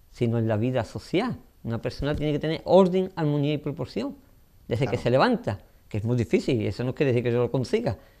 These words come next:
Speaker 1: pero desde que te levantas tiene que tener orden, desde que te levantas, en tanto en alimentarte, en vestirte, en lavarte, or-, y circulando por la calle, tiene que tener orden, en tu trabajo tiene que tener orden,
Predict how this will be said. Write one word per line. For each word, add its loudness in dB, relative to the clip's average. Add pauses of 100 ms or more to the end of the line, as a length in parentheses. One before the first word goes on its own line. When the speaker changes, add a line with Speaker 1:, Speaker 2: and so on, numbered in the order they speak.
(140)
Speaker 1:
pero 0
desde 2
que 0
te 2
levantas 2
tiene 0
que -2
tener -2 (220)
orden, 4 (200)
desde -2
que 0
te -2
levantas, 0 (440)
en -4
tanto 2
en 6
alimentarte, 4
en 6
vestirte, 0
en 4
lavarte, 4 (500)
or-, 4
y 2
circulando 2
por 2
la 6
calle, 2
tiene -2
que 2
tener 0
orden, 2
en 0
tu -4
trabajo 4
tiene -2
que 0
tener 0
orden, -2